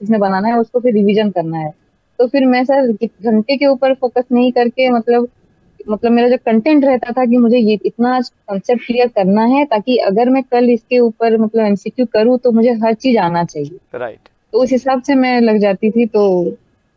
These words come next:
Speaker 1: दस से बारह घंटा बोल सकती हूँ on an average।
Speaker 2: मतलब time foundation नहीं था, subject foundation पढ़ाई की, आज इतना complete करना है, कल इतना करना है,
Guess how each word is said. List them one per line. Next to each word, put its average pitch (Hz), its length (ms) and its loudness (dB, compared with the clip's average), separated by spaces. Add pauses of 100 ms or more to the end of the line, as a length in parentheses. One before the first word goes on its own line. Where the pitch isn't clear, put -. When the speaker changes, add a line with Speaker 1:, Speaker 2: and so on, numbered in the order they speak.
(160)
Speaker 1:
दस 202 220 -2
से - 280 -4
बारह 185 260 0
घंटा 190 260 0
बोल 175 160 2
सकती 165 280 -8
हूँ 165 140 0
on 185 60 0
an 185 60 0
average। 165 540 -4 (680)
Speaker 2:
मतलब 165 260 -2
time 202 240 4
foundation 220 480 2
नहीं 208 160 -4
था, 247 220 4
subject 185 420 -2
foundation 196 520 0
पढ़ाई 190 320 0
की, 220 220 -4
आज 185 220 6
इतना 220 260 -2
complete 196 400 -2
करना 190 240 -2
है, 208 80 -6
कल 202 220 0
इतना 196 260 -6
करना 180 260 -2
है, 233 100 -4